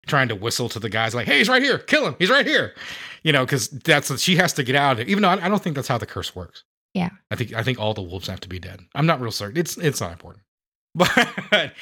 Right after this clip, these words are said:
Speaker 1: that, that's about it. And then she tries to blow, uh, she tries to whistle at the guys and, like, blood shoots out her cheek.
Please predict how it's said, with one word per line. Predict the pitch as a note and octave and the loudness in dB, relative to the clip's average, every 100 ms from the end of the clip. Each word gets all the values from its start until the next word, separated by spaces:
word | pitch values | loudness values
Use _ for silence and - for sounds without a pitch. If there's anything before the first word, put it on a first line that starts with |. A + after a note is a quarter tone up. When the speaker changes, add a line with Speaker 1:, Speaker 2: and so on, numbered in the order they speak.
| - | -2
Speaker 1:
that, | F#3 F3+ | 2 4
that's | G3 G3+ | 4 2
about | F3+ D#3 D3+ | 2 4 4
it. | |
And | D3 | 4
then | D3 D3 | 2 0
she | - | -2
tries | - D3+ C3+ | 2 2 2
to | - C#3 A#2 - _ | 2 2 2 -6 _
blow, | B2+ B2+ D#3 C#3+ B2 | -4 2 4 4 2
uh, | A#2 A#2 A2 G2+ G2 | -2 -2 0 -2 -6
she | - | 0
tries | D#3+ C#3 | 0 0
to | |
whistle | A#2+ D#3 C#3+ | 0 0 2
at | B2+ | -2
the | A2+ | -4
guys | A2 A2 G#2+ - - A#2+ | 0 0 0 -6 -10 -2
and, | B2 | -2
like, | A2+ | -2
blood | A#2+ C3 B2 | 0 0 0
shoots | B2 A2+ | -2 -2
out | A2+ | -2
her | G2+ | -2
cheek. | - A2+ - | -2 -4 -6